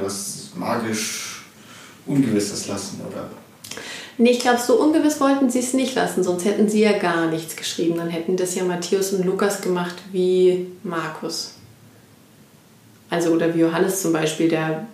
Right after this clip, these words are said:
Speaker 2: da gibt's ja auch nichts über die Kindheit, das fängt ja auch mit der Hochzeit zu Kana an, nach diesem Prolog, wo es ja aber auch ein bisschen um die Geburt geht sozusagen. Also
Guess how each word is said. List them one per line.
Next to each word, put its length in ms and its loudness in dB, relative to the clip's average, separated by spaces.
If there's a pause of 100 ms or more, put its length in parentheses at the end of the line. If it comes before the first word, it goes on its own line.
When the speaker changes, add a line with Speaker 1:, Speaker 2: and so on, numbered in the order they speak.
(120)
Speaker 2:
da 80 -2
gibt's 200 -2
ja 60 -2
auch 40 0
nichts 220 -2
über 100 -2
die 120 -4
Kindheit, 360 -6
das 140 -2
fängt 180 -4
ja 80 0
auch 60 0
mit 120 0
der 100 -2
Hochzeit 300 -6
zu 120 -4
Kana 300 -4
an, 140 0
nach 200 -2
diesem 280 0
Prolog, 420 4
wo 60 8
es 120 4
ja 100 8
aber 200 2
auch 120 0
ein 60 4
bisschen 240 0
um 100 2
die 80 2
Geburt 640 4
geht 280 6
sozusagen. 600 -2
Also 360 -4